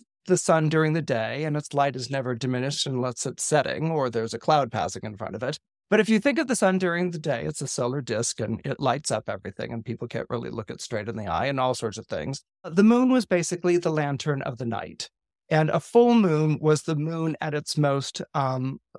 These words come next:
luminous, its most luminescent. And full moons, as we know, can cast shadows. You can be, I, <laughs> I remember walking the dog one night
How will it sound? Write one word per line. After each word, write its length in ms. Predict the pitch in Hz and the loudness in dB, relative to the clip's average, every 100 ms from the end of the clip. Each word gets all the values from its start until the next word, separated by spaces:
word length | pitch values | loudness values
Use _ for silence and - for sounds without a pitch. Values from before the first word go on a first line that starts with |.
| - | -4
luminous, 800 | 160 135 147 127 - - - - _ _ | 2 4 4 2 -2 -6 -8 -12 _ _
its 100 | - | 2
most 220 | 156 - | 4 4
luminescent. 840 | 147 156 151 139 127 - 143 - - _ _ - | 4 6 6 4 2 -2 -6 -8 -16 _ _ -4
And 280 | 165 151 131 | 2 2 2
full 220 | - 170 | 4 4
moons, 300 | 165 160 147 | 4 2 2
as 160 | 143 131 | 0 -2
we 100 | 135 | -4
know, 280 | 127 131 | -2 -4
can 280 | 131 165 156 | -4 -2 -2
cast 340 | 151 185 190 - | 0 0 0 -2
shadows. 720 | - 190 339 - - - - | 0 2 2 0 -6 -8 -6
You 80 | 139 | -6
can 200 | 143 135 | -2 -2
be, 260 | 139 131 - _ _ _ | -2 -2 -8 _ _ _
I, 220 | 139 147 | -2 0
<laughs> 60 | 156 | 0
I 140 | 143 151 247 | 0 0 2
remember 320 | 190 233 196 | 2 4 4
walking 360 | 139 208 175 | 4 0 0
the 60 | 175 | 0
dog 340 | 147 156 170 | 4 4 4
one 180 | 160 139 | 0 0
night 240 | 131 127 | -2 -6